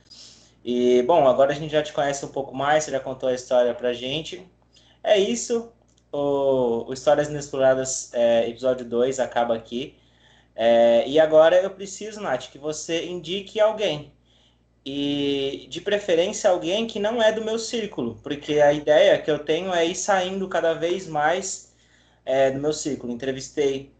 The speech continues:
o meu amigo, tô entrevistando você, vou entrevistar a Karine, vai sair o, o, com ela também, eu não gravei com ela ainda, mas, é, vou gravar. Agora,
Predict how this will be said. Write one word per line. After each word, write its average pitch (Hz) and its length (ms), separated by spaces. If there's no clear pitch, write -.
o 135 60
meu 123 160
amigo, 143 580
tô 143 80
entrevistando 131 480
você, 147 600
vou 123 180
entrevistar 151 440
a 143 40
Karine, 143 520
vai 123 160
sair 131 260
o, 135 100
o, 131 100
com 123 220
ela 123 160
também, 123 300
eu 139 80
não 127 120
gravei 123 300
com 123 140
ela 117 160
ainda, 127 200
mas, 117 440
é, 104 260
vou 110 140
gravar. 117 640
Agora, 135 500